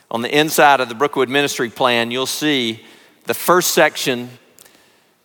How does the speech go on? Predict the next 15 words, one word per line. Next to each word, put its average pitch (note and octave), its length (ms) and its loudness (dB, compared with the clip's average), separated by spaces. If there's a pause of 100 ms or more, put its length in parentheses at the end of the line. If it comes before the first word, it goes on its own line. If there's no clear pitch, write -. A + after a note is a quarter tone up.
(400)
is - 100 -8
focused D3 340 0
on D3+ 140 4
our A#2+ 120 4
worship C#3+ 380 -2
department. G2+ 560 0 (300)
I'll B2+ 100 -4
just C#3+ 220 -4
refer C#3 420 2
to B2 80 0
each D3 280 -4
of C3 80 -6
these B2 140 -4
sections A#2+ 500 -4
today. G#2 500 -2